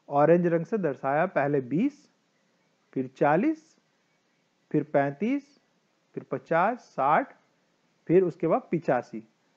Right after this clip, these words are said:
तो आप देख रहे हैं ये सबसे ऊपर है। तो तुलनात्मक अध्ययन में हम यही कहेंगे कि आरंभ में हाई स्कूल और इंटर दोनों का परीक्षा फल कम था,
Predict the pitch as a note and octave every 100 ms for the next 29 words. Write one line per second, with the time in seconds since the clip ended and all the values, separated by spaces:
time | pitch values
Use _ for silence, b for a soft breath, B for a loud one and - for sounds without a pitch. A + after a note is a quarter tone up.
0 | _ C#3+ C#3+ D3+ D3+ D3+ F3+ G#3 F#3+ F3+
1 | D#3+ D#3+ - - C#3+ F#3 F#3+ C#4+ b b
2 | b _ E3 E3 E3 E3 E3 D3+ D#3+ E3+
3 | E3+ G#3 E3 D#3+ D#3 F3 G3+ G3 F3 E3+
4 | F3+ E3 D#3+ E3+ D4 b b b G#3+ -
5 | - _ _ C#3 C#3+ F3+ F#3+ G3+ G#3 C#3
6 | C#3 - F#3 G3+ G3 D#3+ C#3+ D3 C#3+ F#3+
7 | C#3 C#3 D3 E3 F#3 E3 C#3+ - C3+ -
8 | E3+ - D#3+ D#3 _ - C#3 D#3 D3 G3
9 | C#4